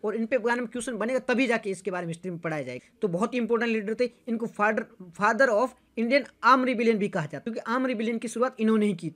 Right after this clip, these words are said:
ये पहले रिवोल्यूशनरी में से एक थे, जिन्होंने क्रांति स्टार्ट की थी, उनमें से एक थे। ये आर्म रिबेलियन स्टार्ट करने का श्रेय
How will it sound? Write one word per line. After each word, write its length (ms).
ये 80
पहले 340
रिवोल्यूशनरी 560
में 100
से 120
एक 220
थे, 40
जिन्होंने 280
क्रांति 360
स्टार्ट 200
की 80
थी, 40
उनमें 240
से 140
एक 220
थे। 120
ये 100
आर्म 260
रिबेलियन 420
स्टार्ट 240
करने 220
का 80
श्रेय 240